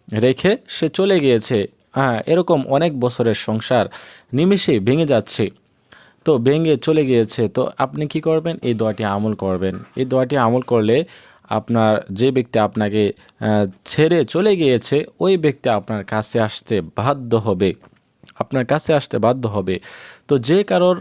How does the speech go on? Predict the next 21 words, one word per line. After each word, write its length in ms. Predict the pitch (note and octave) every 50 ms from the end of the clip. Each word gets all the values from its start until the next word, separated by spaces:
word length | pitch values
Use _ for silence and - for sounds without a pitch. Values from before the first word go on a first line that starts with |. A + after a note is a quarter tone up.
| - - _ _ _ - -
ভালোবাসা 520 | G2 A2 A#2+ C3 C3 B2 A#2+ A#2 - -
অর্জন 340 | F#2+ G2+ G#2+ G#2+ G#2+ A2+ A#2 A#2
করার 260 | A2+ A#2 A#2+ A#2+ A2+
জন্য, 220 | B2 C3 C3 C3+ C#3+ D3 D3 C3+
যে 120 | A2+ A#2+ B2
কাউকে 300 | - A2 G#2 G#2 G2 A2+
বাধ্য 320 | F#2+ G2 G#2 B2 C#3 C3+ C#3+ C#3 B2
করার 280 | B2 A#2+ A2+ A2 G#2+ G2
জন্য, 240 | G#2+ A2+ A2+ B2 C#3 D#3+ F#3+ G#3 - - - - - - _
হ্যাঁ, 220 | - - B2+ B2 A2+ -
আপনি 240 | A#2+ B2+ - D#3 E3 D#3 A#2+
এই 60 | A2+
আমলটি 360 | G#2+ G#2 A2 A2+ A#2 - D#3+ D#3+
করতে 320 | - E3 E3+ E3 - D#3
পারেন। 300 | B2 A2 G2+ G2 G2 G2 F#2 - - _ _ -
তবে 220 | - D#3+ E3+ F3+ F3
কি, 180 | F3 - F#3 G3+ A3 - _ _ _ _ _ _ _ _ _ _ _ _ _ _ _ _ -
আপনি 300 | - A2 A2 - B2+ B2+
এই 120 | A#2+ A#2
আমলটি 360 | A2+ G#2+ A2 B2 B2 A#2+ C3 A2+
করার 320 | - G#2+ G#2 G#2+ G#2+